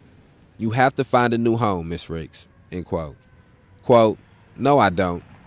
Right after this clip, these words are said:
I can st-, I can stay in twelve thirty North Burling forever," end quote. One of the tenant reps in the building told Ricks, quote, "I'm not going until you go," end quote. But then he left for the row houses.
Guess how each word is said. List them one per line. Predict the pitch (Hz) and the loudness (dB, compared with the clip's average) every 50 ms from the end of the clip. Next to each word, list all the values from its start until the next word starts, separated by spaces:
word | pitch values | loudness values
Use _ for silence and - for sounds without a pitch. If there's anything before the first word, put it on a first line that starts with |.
| - _ _ _ _ | -20 _ _ _ _
I | - - 127 | -6 -4 -2
can | - 131 131 | -2 -2 -4
st-, | - 131 131 123 110 - | 0 0 0 0 0 0
I | - 107 123 | 0 0 0
can | - 139 131 | 0 0 -2
stay | - - 127 123 | -2 -2 -2 0
in | 117 110 | -2 -2
twelve | - - 120 123 131 127 | 0 0 2 2 2 2
thirty | - 123 123 123 131 127 | 2 2 2 2 2 0
North | 120 117 117 120 117 110 | 0 0 0 0 0 0
Burling | 101 107 107 110 107 107 104 | 0 2 2 2 2 0 -2
forever," | - - 104 82 90 85 80 71 76 - - _ _ _ _ _ - | -4 -4 -4 -4 -4 -6 -8 -8 -12 -18 -20 _ _ _ _ _ -12
end | 92 95 85 | -12 -12 -10
quote. | - - 87 82 76 - _ _ _ _ _ _ _ _ _ - _ - - _ _ _ _ _ _ | -8 -8 -10 -10 -10 -16 _ _ _ _ _ _ _ _ _ -20 _ -20 -20 _ _ _ _ _ _
One | - 113 139 156 | 0 4 4 4
of | 156 147 | 4 4
the | 165 147 | 2 0
tenant | - 165 156 156 151 127 | 2 2 4 4 4 4
reps | 123 135 139 135 - - | 4 4 4 4 2 0
in | 139 | 0
the | 139 131 | 0 4
building | 120 135 127 127 123 127 123 | 6 6 6 6 6 4 0
told | - - 131 117 117 113 | 0 2 2 2 2 2
Ricks, | 110 117 113 110 107 98 - - - - - - - | 2 2 2 2 2 -2 -6 -12 -16 -16 -18 -20 -8
quote, | - - 117 110 107 101 92 - _ _ - - - | -2 2 2 4 4 2 -2 -6 _ _ -20 -14 -10
"I'm | 101 107 107 110 | -6 -6 -2 2
not | 120 127 131 123 110 | 4 4 4 2 2
going | 113 123 123 123 123 117 | 0 0 2 0 0 -2
until | 120 110 - 135 127 | -4 -2 -2 0 0
you | 123 113 107 98 | 0 0 -2 -2
go," | 85 92 87 78 76 90 - - - - - - | -2 -4 -6 -6 -8 -12 -18 -20 -20 -20 -12 -10
end | 98 98 85 | -8 -8 -8
quote. | - - 92 82 76 - - _ - - - - - - - - - | -6 -6 -6 -6 -8 -12 -18 _ -20 -20 -20 -20 -20 -20 -16 -10 -6
But | 98 - | -6 -2
then | - 110 120 | 0 0 0
he | 120 | 2
left | 113 110 107 107 - | 2 2 2 2 2
for | - 110 | 0 -2
the | 104 104 | -2 0
row | 98 90 82 | 0 -2 -2
houses. | 85 90 85 80 78 - - - - - - | -4 -6 -8 -10 -12 -14 -16 -18 -20 -20 -20